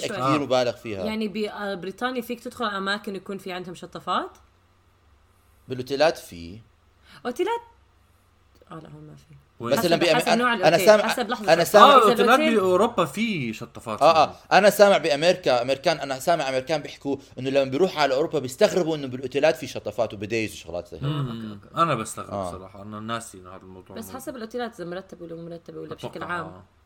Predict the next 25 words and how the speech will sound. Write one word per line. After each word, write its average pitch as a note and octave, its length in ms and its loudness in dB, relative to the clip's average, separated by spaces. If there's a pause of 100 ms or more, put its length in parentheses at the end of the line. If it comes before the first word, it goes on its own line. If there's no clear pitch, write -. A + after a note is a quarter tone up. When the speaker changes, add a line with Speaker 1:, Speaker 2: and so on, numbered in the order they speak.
(380)
Speaker 3:
لا، C3 140 -2
أظني C3+ 260 -6
بش-، - 120 -14
الم-، A#2+ 340 -10 (280)
Speaker 1:
كل D4 120 -6
ما D4 80 -2
Speaker 3:
الأوتيلات B3+ 260 -2
شوي C4 80 -4
Speaker 1:
مرتب B3 100 -2
الأوتيل، A3 340 -2
Speaker 3:
مرتبة. B3+ 180 -4
Speaker 1:
كل A#3+ 200 -6
ما A3+ 100 -6
يكون A3 220 -8
فيها G3 220 -6
بيديه F3 420 -6
أو D#3+ 100 -6
شطافة. E3+ 340 -12
Speaker 3:
بس C#3+ 140 -4
بأمريكا F3 460 2
Speaker 2:
بس D#3+ 60 4
Speaker 3:
ما F3 100 6
Speaker 2:
هو A3+ 60 6
Speaker 3:
في. C3 180 -6 (440)
Speaker 1:
بلى. A#3 360 -10